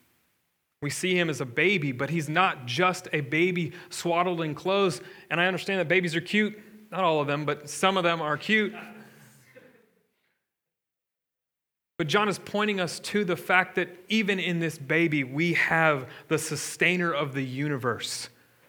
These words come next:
dwelling among us. John tells us this to show that the light has always been shining, and for us to know who Christ is. Because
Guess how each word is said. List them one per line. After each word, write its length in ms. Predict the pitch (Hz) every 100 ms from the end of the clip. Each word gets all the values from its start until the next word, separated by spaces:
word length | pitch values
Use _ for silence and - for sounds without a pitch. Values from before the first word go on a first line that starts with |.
| _ _ _
dwelling 340 | 123 135 131 120
among 260 | 117 113
us. 440 | 110 - - - - _ _ _ _ _ _ _ _ _ _ _ _ _ _ _ _
John 200 | - 156
tells 400 | 139 - 180 165
us 180 | 143 -
this 260 | - 131 -
to 100 | 127
show 560 | - - 147 147 131 123 - -
that 160 | 135 135
the 80 |
light 260 | 127 127 127
has 160 | 120 117
always 300 | 110 113 -
been 180 | 120
shining, 440 | 110 - 104 104 - - _ _ _ _ _ _ _ _ _ _
and 100 | 131
for 140 | 120 147
us 160 | 156
to 160 | - 147
know 520 | 131 131 139 139 127 123 - -
who 260 | - 165
Christ 540 | 180 - 151 135 - -
is. 580 | 120 104 95 - - - _ _ _ _ _ _ _ _ _ _ _ _ _ _ -
Because 300 | 135 151